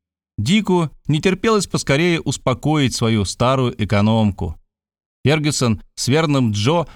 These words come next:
остались всё такими же, какими мы знали их. Но в их отношениях незаметно для них самих появилось что-то новое.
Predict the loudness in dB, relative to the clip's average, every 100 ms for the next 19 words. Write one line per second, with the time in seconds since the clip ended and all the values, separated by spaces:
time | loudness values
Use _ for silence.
0 | -2 -2 0 0 0 -2 -4 -2 -4 -2
1 | 0 0 -2 -4 -6 -4 -2 0 0 0
2 | 0 0 0 -2 -4 -6 -6 -8 _ _
3 | _ -2 2 2 0 0 0 0 0 0
4 | 0 -4 -10 -4 -2 0 0 0 -2 -2
5 | -4 0 0 0 -2 -2 0 0 0 -4
6 | _ _ _ 0 0 0 0 -2 -4 -4
7 | 0 0 2 0 0 -2 -8